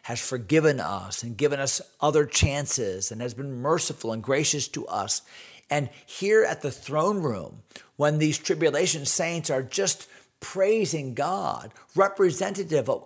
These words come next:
all the nations and all the tr-, tribes and all the, the languages of the world, it causes these angels just to praise God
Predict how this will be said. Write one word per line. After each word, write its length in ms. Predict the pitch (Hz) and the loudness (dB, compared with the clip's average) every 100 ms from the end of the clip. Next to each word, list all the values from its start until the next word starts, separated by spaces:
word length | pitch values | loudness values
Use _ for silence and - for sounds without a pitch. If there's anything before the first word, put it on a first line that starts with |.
| - | -6
all 400 | 147 170 190 208 | 0 2 2 0
the 140 | 180 | -4
nations 680 | 151 175 208 - - - 117 | -4 0 2 2 -2 -6 -6
and 80 | 117 | -6
all 300 | - 156 190 | -2 0 0
the 120 | 208 202 | 0 -4
tr-, 180 | - - | -6 -8
tribes 600 | - 160 156 - 135 120 131 | -4 0 2 2 2 0 -2
and 80 | |
all 400 | - 120 156 185 | -4 -4 -2 0
the, 220 | 208 151 - - - - - | 0 -2 -4 -14 -20 -10 -4
the 100 | 135 | -2
languages 720 | 127 160 208 175 156 147 127 | 2 2 2 2 2 0 -2
of 100 | 117 | -2
the 80 | 110 | -4
world, 580 | 110 185 208 123 101 - - - | -2 -2 0 0 -2 -8 -14 -6
it 140 | 143 - | -4 -2
causes 640 | - 151 196 180 156 127 | -2 0 2 2 2 0
these 340 | 170 180 151 151 - - | 0 2 2 0 -8 -10
angels 720 | 165 202 226 - 135 110 107 | -4 -2 0 0 0 0 -4
just 420 | - - 190 - - | -4 -2 0 0 -2
to 100 | 135 | -6
praise 840 | - - 175 180 208 220 214 - | -8 -10 -4 -2 -2 0 0 0
God 680 | 120 160 180 226 202 52 | -2 -8 -8 -8 -8 -10